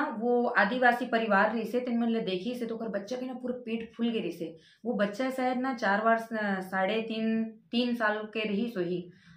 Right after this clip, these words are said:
अब ओला हॉस्पिटल लईस तो ओकर ना ऑक्सीजन लेवल एकदम कम चलत रही से। तो वो डॉक्टर बोली से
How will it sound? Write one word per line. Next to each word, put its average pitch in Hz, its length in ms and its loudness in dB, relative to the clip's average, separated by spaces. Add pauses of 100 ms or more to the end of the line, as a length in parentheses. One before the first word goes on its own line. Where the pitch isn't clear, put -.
(100)
अब 214 120 2
ओला 247 180 6
हॉस्पिटल 220 540 0
लईस 233 280 0
तो 247 100 -2
ओकर 240 260 0
ना 240 180 0 (420)
ऑक्सीजन 226 400 0
लेवल 233 240 4
एकदम 220 300 0
कम 202 180 0
चलत 185 260 0
रही 175 120 0
से। 165 160 -6 (420)
तो 302 100 4
वो 294 100 6
डॉक्टर 262 340 6
बोली 254 260 4
से 262 160 4